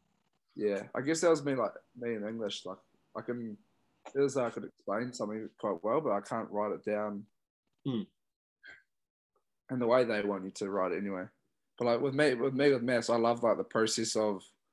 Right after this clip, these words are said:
Speaker 1: like, doing every step and then writing it down and to get the
Speaker 2: Nah.
Speaker 1: answer.
Speaker 2: No, I didn't like it. I, I tried. I tried to be like, "Right, I obviously know how it works."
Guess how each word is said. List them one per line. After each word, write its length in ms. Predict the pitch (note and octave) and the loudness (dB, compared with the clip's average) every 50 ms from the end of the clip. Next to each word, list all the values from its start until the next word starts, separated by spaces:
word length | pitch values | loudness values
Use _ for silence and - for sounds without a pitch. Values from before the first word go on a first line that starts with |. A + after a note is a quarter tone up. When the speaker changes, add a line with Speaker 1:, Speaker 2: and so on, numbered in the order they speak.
| _ _ _ _ _ _ _ _ _ _ _ | _ _ _ _ _ _ _ _ _ _ _
Speaker 1:
like, 200 | - E2+ D2+ - - - _ - - - - | -2 -2 -2 -2 -4 -10 _ -16 -14 -8 -2
doing 220 | G2+ G2 G2+ G2+ | 0 2 2 2
every 200 | G2+ F#2+ G2+ G2 | 2 0 0 0
step 420 | - - - G2+ G2+ G2+ G2+ - | -2 0 2 4 4 4 2 0
and 120 | G2+ G2 G2 | -4 -2 -2
then 140 | F#2+ F#2 F#2+ | -2 0 2
writing 240 | G2 G2 G2 G2 F2+ | 2 2 2 2 0
it 100 | - - | 0 2
down 380 | F#2+ G2 G2 F#2+ F#2+ F#2+ G2 - _ _ _ _ _ _ _ _ _ _ _ _ _ _ _ - - | 2 2 2 2 0 -2 -4 -8 _ _ _ _ _ _ _ _ _ _ _ _ _ _ _ -14 -10
and 100 | - A2+ | -6 -2
to 100 | B2+ B2 | 0 4
get 200 | A2+ G#2+ F#2+ F2 | 6 6 6 6
the 80 | G2+ G2 | 6 4
Speaker 2:
Nah. 80 | G2+ | 4
Speaker 1:
answer. 240 | G#2 G#2+ - D3+ D3+ - _ _ _ _ _ _ _ _ _ _ _ _ - | 2 2 0 -2 -6 -8 _ _ _ _ _ _ _ _ _ _ _ _ 2
Speaker 2:
No, 140 | - A2+ | 4 6
I 160 | G#2 G2+ G#2+ A2 | 6 8 8 8
didn't 160 | G#2+ G#2 G#2+ | 6 6 6
like 200 | G2+ G2 G2 - - | 6 4 4 4 4
it. 120 | G#2+ G2 - - _ _ _ _ _ _ _ _ _ _ _ _ _ _ _ _ _ _ - | 2 2 2 0 _ _ _ _ _ _ _ _ _ _ _ _ _ _ _ _ _ _ 6
I, 180 | D#3+ F3+ F#3+ - - | 6 6 6 8 8
I 120 | - E3+ D#3 | 10 10 10
tried. 440 | - - F#3 F#3+ G#3 D#3 A#2 A#2 A#2+ | 10 10 10 12 12 12 10 8 8
I 60 | B2+ - | 6 8
tried 220 | - E3 E3+ E3 | 10 10 10 10
to 80 | - D#3+ | 10 12
be 60 | E3+ | 12
like, 140 | D#3+ C#3+ C3 B2 | 12 12 12 10
"Right, 220 | B2+ A#2 G#2+ - _ _ _ _ _ _ _ - | 8 6 6 4 _ _ _ _ _ _ _ 8
I 120 | C#3+ D3+ | 10 10
obviously 340 | E3 G3 G#3 G#3 - - G3 | 12 12 10 8 8 8 8
know 200 | F3 F3+ F3+ E3 - - - | 8 8 8 8 6 4 6
how 160 | E3 D#3 C#3 B2+ A#2 A2 - _ _ _ - | 6 8 8 6 4 0 -4 _ _ _ -2
it 140 | C3+ C3+ | 0 2
works." 600 | C3+ B2 A2 G2 - _ _ - - - - - | 4 4 2 2 0 _ _ -12 -10 -10 -10 -12